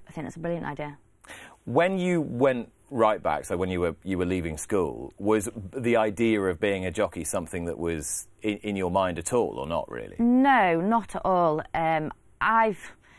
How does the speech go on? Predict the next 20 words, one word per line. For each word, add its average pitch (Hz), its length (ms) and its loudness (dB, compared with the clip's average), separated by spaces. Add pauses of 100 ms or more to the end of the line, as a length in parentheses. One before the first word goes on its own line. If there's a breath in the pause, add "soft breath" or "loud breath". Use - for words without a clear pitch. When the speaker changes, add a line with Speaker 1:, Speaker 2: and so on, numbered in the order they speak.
(180 soft breath)
Speaker 1:
my 220 160 2
cousin, 151 560 0 (100)
Jacqueline 147 380 -4
Coward, 139 500 -2
um, 139 440 -2
champion 151 440 -2
point-to-point 131 560 -2
rider, 135 480 0 (300 loud breath)
you 143 60 -4
know, 131 200 0
I 120 60 -10
think - 260 -6
maybe 127 300 -2 (260)
six, - 420 -8
seven, 131 280 -4
eight 139 180 -2
years 147 540 0
in 143 160 -4
Yorkshire, 139 760 0
um, 127 460 -4